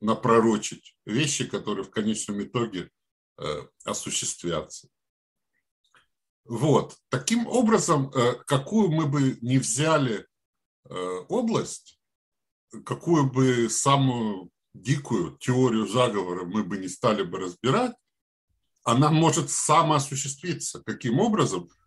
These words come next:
Что сначала появится некое подозрение, а потом уже под нее, под эту теорию, э, соберутся какие-то люди, которые скажут: «Ха,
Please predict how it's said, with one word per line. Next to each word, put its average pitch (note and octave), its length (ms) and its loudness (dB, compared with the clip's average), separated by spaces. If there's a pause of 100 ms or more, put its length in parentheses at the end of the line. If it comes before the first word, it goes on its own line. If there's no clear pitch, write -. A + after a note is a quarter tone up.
(460)
Что C3 500 4 (920)
сначала D#3 680 4
появится C3+ 640 2
некое B2+ 380 0
подозрение, A2+ 1080 -2 (1000)
а A#2+ 120 0
потом A3+ 540 4
уже A2 240 2
под A2 260 -2
нее, D3 600 2 (520)
под A2 200 0
эту C3+ 240 0
теорию, E3+ 680 0 (220)
э, G#2 400 0
соберутся B2+ 580 -2
какие-то C3 480 -4
люди, G#3+ 300 2
которые A#2+ 420 -2
скажут: A2+ 480 -2
«Ха, D3+ 440 2